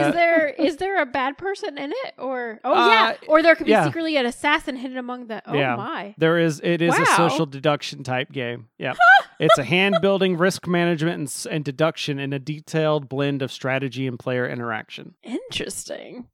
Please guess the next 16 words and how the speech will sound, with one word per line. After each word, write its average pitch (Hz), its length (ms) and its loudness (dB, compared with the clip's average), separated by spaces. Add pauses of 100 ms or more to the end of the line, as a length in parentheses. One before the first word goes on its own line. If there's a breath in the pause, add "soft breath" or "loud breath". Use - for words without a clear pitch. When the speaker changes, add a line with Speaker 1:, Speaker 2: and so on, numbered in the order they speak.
(140)
Speaker 2:
Yeah. 143 220 -4
Speaker 1:
So 294 140 4
I 311 100 6
wa-, 320 160 6
I 302 120 2
was 302 120 -2
a 302 60 -4
little 339 220 0
off, 262 300 0
obviously, 214 540 -2
with 202 240 -4
my 196 300 -4 (220)
Cold 247 240 4
War 196 260 0
era, 190 300 -2
but 196 300 0